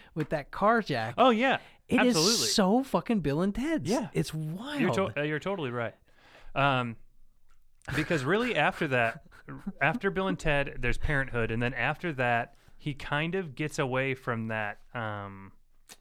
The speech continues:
Speaker 2: like, doofy
Speaker 1: Well, yeah, 'cause at that point
Speaker 2: California
Speaker 1: he's
Speaker 2: guy.
Speaker 1: done enough movies where he's like, "I don't wanna be this guy now. I wanna be something else." I mean, I,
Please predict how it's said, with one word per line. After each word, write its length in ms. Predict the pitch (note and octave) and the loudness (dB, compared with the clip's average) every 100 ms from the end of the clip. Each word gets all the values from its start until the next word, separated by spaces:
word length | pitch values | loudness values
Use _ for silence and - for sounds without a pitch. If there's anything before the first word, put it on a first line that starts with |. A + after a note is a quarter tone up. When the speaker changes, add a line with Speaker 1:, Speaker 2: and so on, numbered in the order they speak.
| - - - - - - | -20 -10 -8 -8 -10 -4
Speaker 2:
like, 340 | B2+ A#2 G#2+ - | -2 -2 -6 2
doofy 720 | C3 B2 - B2+ A2+ G#2+ A2 | 2 2 0 -2 0 0 4
Speaker 1:
Well, 100 | A3+ | 4
yeah, 140 | B3 | 4
'cause 180 | F3+ D#3+ | 4 2
at 100 | D#3 | 4
that 180 | F3 E3+ | 4 4
point 180 | E3+ C#3+ | 2 2
Speaker 2:
California 460 | A#2+ A2 C#3+ B2 | 2 2 -2 -4
Speaker 1:
he's 80 | G2 | -2
Speaker 2:
guy. 60 | G2 | 2
Speaker 1:
done 240 | C#3+ D#3 | 4 4
enough 300 | D#3+ D3 C3+ | 4 2 2
movies 360 | C#3+ D3+ C3+ A#2 | 2 2 2 0
where 80 | B2 | -2
he's 100 | A2 | -2
like, 220 | A2 G#2 _ _ | -4 -6 _ _
"I 160 | A2+ B2+ | -4 -2
don't 180 | C3+ A#2 | -2 -2
wanna 240 | A#2 A2 | -4 -4
be 280 | G2 A2+ G#2+ | -4 -6 -4
this 260 | G2 G#2+ - | -4 -6 -8
guy 280 | - C#3+ C3 | -8 -6 -6
now. 240 | F2 F2 | -8 -8
I 100 | F2+ | -6
wanna 220 | A2 A2 | -4 -4
be 240 | G2 A2 G2+ | -4 -6 -6
something 340 | - - G2+ | -8 -8 -4
else." 300 | B2+ G#2 - - | -4 -4 -4 0
I 60 | |
mean, 180 | E3 E3 C3+ | 2 2 2
I, 340 | F3+ G#3 | 2 2